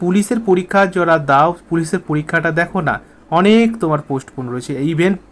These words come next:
টু জিরো টু ফোরে তো কোনোই পরীক্ষা হলো না, না ডাব্লিউবিসিএস পরীক্ষা হলো, কিচ্ছু পরীক্ষা হলো না। বুঝতে পারছো? তো ওবিসি যতদিন না সলভ হচ্ছে, ততদিন না কোনো,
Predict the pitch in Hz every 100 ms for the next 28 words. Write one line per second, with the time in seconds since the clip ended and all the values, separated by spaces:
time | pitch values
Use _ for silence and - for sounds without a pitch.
0 | - - 180 165 196 208 196 185 - 170
1 | 180 202 - - - 175 170 175 190 240
2 | 226 175 165 165 139 131 127 147 170 175
3 | 156 156 170 170 165 180 175 - 139 131
4 | - 131 151 233 226 - 208 175 139 -
5 | 123 113 104 107 - _ - - _ _
6 | _ _ _ 170 175 254 285 226 143 113
7 | - _ _ _ 147 151 196 202 240 190
8 | 170 156 185 190 196 208 202 - 143 160
9 | 160 139 120 - 208 285 - - _ -
10 | 143 139 147 175 175 165 170